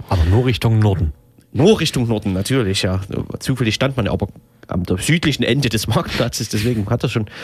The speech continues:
Speaker 2: ganz gut. Und, ähm, gab auch ein großes Interesse der Leute gefühlt, die da, äh, passierten. Ähm,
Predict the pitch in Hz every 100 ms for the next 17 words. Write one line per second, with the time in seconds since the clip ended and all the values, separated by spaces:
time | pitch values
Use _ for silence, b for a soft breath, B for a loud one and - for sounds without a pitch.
0 | B B B B - 107 - 131 151 127
1 | 120 120 113 110 107 - - 160 208 190
2 | - 175 190 143 - 185 196 156 123 139
3 | - - - 160 190 - 160 151 143 139
4 | 127 B B - 120 - 135 - 151 208
5 | - 185 - B B B B B - 120
6 | 120 113